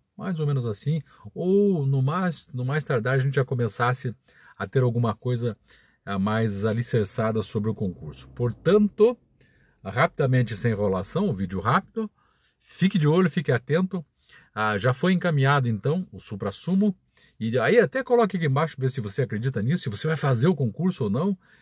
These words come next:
É, ah, foi enviado, então, pela P R F ao Ministério da Justiça, que é quem coordena tudo isso, ah, o pedido de cinco mil vagas,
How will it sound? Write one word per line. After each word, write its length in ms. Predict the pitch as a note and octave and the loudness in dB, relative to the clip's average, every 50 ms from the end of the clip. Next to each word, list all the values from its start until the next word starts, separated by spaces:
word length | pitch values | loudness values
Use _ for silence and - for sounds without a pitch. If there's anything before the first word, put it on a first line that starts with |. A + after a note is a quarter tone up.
| _ - _ - | _ -20 _ -4
É, 420 | A#2+ A#2+ C3 C3+ C3+ C#3 C#3 C3 C3+ _ _ _ _ _ _ _ | -2 0 2 2 2 2 2 0 -4 _ _ _ _ _ _ _
ah, 240 | - - A2+ A2+ G#2+ G#2+ A2+ A#2 D3+ C#3 - - - B2+ | -10 -6 -4 -4 -4 -4 -6 -8 -8 -12 -14 -16 -18 -14
foi 240 | - - D#3 E3 | -2 2 2 4
enviado, 340 | D3+ B2 C#3 D#3 F3 F3+ D3 C3 | 4 4 4 4 4 4 0 -2
então, 200 | A2 G#2 D3 C#3+ | 0 0 0 -2
pela 240 | C3 - B2+ A#2+ A2 | 0 0 -2 -2 -2
P 120 | - B2 | 0 0
R 180 | A#2 A#2 G#2 G#2+ | -2 0 2 0
F 420 | G2+ A2 B2 C3+ C3+ C3+ - A2 - | 0 2 2 2 0 0 -2 -8 -6
ao 200 | - A#2+ C3 C3+ | -4 -2 0 0
Ministério 540 | C3 B2+ B2 A2 G2+ - - - D#3+ E3 D#3 | 2 2 2 0 -2 -2 -2 -2 0 0 0
da 100 | B2 A2 | 0 -2
Justiça, 440 | F#2+ F#2 F2+ - - F3 F3+ - - | -4 -6 -8 -8 -10 -10 -10 -10 -6
que 80 | - | -6
é 60 | F#2 | -6
quem 200 | - - G2+ F2+ | -6 -4 -8 -8
coordena 480 | E2+ - F2 F2 F2 E2+ G2 G2 F#2+ F#2+ | -8 -8 -10 -10 -8 -6 -6 -4 -4 -4
tudo 220 | - C#3+ C#3 D#3 | -4 -2 -2 0
isso, 260 | F3+ A3+ - - - D#3+ _ _ _ _ _ _ - - - - - - - _ _ _ | 0 -2 -4 -6 -18 -20 _ _ _ _ _ _ -20 -20 -20 -20 -20 -20 -20 _ _ _
ah, 220 | - A2+ A#2+ A#2+ | -4 -2 0 2
o 100 | A#2 C3+ | 2 0
pedido 460 | C3 C3+ C#3 A#2 G#2+ A#2+ D3 D3+ C3+ B2 | 0 0 0 -2 0 0 -2 0 0 -2
de 140 | G#2+ G#2+ | -2 -4
cinco 500 | G2 - - - - - G#3+ B3+ C4 - | -6 -6 -8 -8 -4 -2 -2 -2 -2 0
mil 180 | G3 F#3+ F#3+ D3 | 2 2 4 2
vagas, 600 | G#2+ G#2 A2+ B2+ C#3 C3+ C#3 C3+ C3 - - - | 2 2 0 0 2 2 0 -2 -2 -4 -12 -20